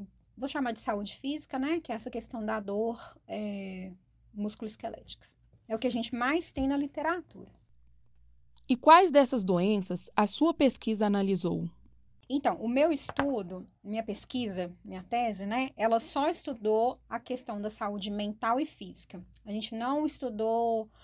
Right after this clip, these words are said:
Speaker 1: por exemplo, especificamente a saúde vocal. Então, a gente não teve isso. Então, a gente estudou, na verdade, a gente estudou o impacto negativo do trabalho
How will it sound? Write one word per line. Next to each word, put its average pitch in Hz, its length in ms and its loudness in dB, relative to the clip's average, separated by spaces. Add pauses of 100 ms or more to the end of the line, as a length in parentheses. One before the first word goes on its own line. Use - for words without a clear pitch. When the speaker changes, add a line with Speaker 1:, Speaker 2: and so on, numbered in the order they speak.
(200)
Speaker 1:
por 220 160 0
exemplo, 220 340 -2
especificamente 233 1040 -4
a 262 40 -4
saúde 226 300 0
vocal. 190 600 -2 (260)
Então, 190 140 -10
a 185 40 -4
gente 190 200 -8
não 226 140 -2
teve 269 280 0
isso. - 380 -6 (540)
Então, 220 120 2
a 220 80 2
gente 247 200 -2
estudou, 220 760 0
na 220 120 -4
verdade, 233 320 2
a - 20 4
gente 269 120 4
estudou 214 440 -4
o 226 160 -4
impacto 269 1040 -2 (960)
negativo 262 800 2
do 226 160 -6
trabalho 226 840 -2